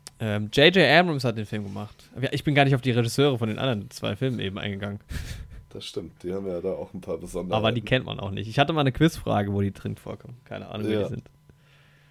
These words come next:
Speaker 1: Es sind. Ich bin auch nicht auf die Oscar-Nominierungen eingegangen, weil die Star Wars-Filme kriegen auch generell immer eine Oscar-, immer so ein paar Oscar-Nominierungen, ne?
Speaker 2: Ja.
Speaker 1: Also The Force Awakens von zweitausendfünfzehn hat, war nominiert für,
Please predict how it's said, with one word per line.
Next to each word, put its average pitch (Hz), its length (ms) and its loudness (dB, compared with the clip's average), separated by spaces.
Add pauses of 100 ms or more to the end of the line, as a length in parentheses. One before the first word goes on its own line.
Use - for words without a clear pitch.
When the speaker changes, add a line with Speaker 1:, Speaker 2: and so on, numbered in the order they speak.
(1040)
Speaker 1:
Es 113 100 -8
sind. - 120 0
Ich 107 120 -4
bin 143 120 6
auch 160 80 8
nicht 160 160 6
auf 143 60 0
die - 100 2
Oscar-Nominierungen 101 840 0
eingegangen, 101 360 -4
weil 110 300 -2
die 120 140 -2
Star 139 200 6
Wars-Filme 165 360 6
kriegen 160 220 2
auch 135 120 -2
generell 147 400 4
immer 147 160 0
eine 147 180 0
Oscar-, 107 640 0 (140)
immer 120 300 0
so 123 60 0
ein 117 40 -6
paar 127 280 2
Oscar-Nominierungen, 101 760 -2
ne? 110 160 -6 (800)
Speaker 2:
Ja. 104 280 0 (220)
Speaker 1:
Also 113 580 -2 (160)
The 123 60 -6
Force 127 340 0
Awakens 147 540 0
von 123 120 -8
zweitausendfünfzehn 123 720 -2
hat, - 320 -2 (300)
war 120 160 4
nominiert 127 420 2
für, 123 260 6